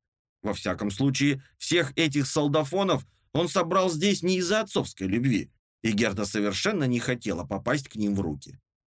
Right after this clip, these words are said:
К счастью для неё, отца ждали плохие новости. Артур Готфрид,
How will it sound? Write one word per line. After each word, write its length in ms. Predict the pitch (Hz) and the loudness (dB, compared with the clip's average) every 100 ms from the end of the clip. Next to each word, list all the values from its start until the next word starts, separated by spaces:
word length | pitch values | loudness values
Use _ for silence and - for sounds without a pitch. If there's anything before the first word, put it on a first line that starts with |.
| _ _ | _ _
К 40 | |
счастью 460 | - - 127 107 113 | -4 2 2 0 -2
для 180 | 101 113 | -2 0
неё, 460 | 117 123 170 135 - _ - | 2 4 4 2 -2 _ -2
отца 420 | 131 135 208 202 | 0 2 4 4
ждали 320 | 135 165 175 | 4 4 2
плохие 540 | 160 180 190 - 98 | 2 0 0 0 0
новости. 520 | 80 92 65 - - 67 _ _ _ _ _ _ | 0 -2 -2 -8 -12 -20 _ _ _ _ _ _
Артур 460 | 123 151 139 165 | 0 0 2 2
Готфрид, 520 | 156 180 220 - 113 | 4 2 2 2 0